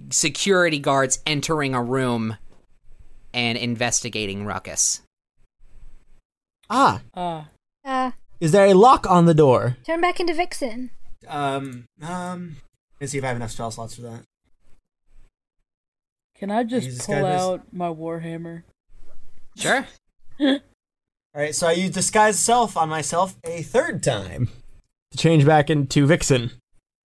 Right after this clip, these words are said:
Speaker 1: Okay.
Speaker 2: Well, Flanagan does. Um, and he says, "Well, shame I didn't really get a lot of, uh, mileage on that Roger one, but,
Speaker 1: <laughs>
Speaker 2: hmm. Actually, wait a second. Before I do that, retconning. What if Vixen, Vixen's probably leading the charge?"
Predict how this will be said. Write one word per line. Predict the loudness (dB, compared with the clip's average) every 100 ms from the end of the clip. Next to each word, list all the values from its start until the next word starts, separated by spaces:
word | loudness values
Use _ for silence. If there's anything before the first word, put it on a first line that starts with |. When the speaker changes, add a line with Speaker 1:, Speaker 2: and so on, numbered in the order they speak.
| _ -4
Speaker 1:
Okay. | 0 2
Speaker 2:
Well, |
Flanagan | 4 2 0 -4
does. | -12 -18 -14 -10 -8 -8 -10 -8 -4 -4 -4 -8 -12 -16 -12 -8 -4
Um, | -2 -2 -2 -4 -8 -6
and | -4
he |
says, | 2 6 6 6 0 -4
"Well, | 0
shame | 4 6
I | 6
didn't | 6 4
really | 4 6
get | 6
a | 8
lot | 6 6
of, | 4 4
uh, | 6 6 6
mileage | 6 6 6 6 6
on | 6 6
that | 4 4
Roger | 4 4 4 4
one, | 6 4 4
but, | 6 4
Speaker 1:
<laughs> | 4 -2 -2 -2 0 0 0 0 -2 -8 -8
Speaker 2:
hmm. | -4 0 2 4 2 -2 -14 -6
Actually, | 2 6
wait | 8 8
a |
second. | 6 6 6 2 2
Before | 4 6 8
I | 8
do | 8 8
that, | 6 4 2
retconning. | -2 2 2 2 -2 -8 _ _ -20 _
What | 0 4
if |
Vixen, | 4 4 0 2 4
Vixen's | 6 8 6
probably | 8 6 8
leading | 6 6 8
the | 6
charge?" | 4 4 6 4 2 -6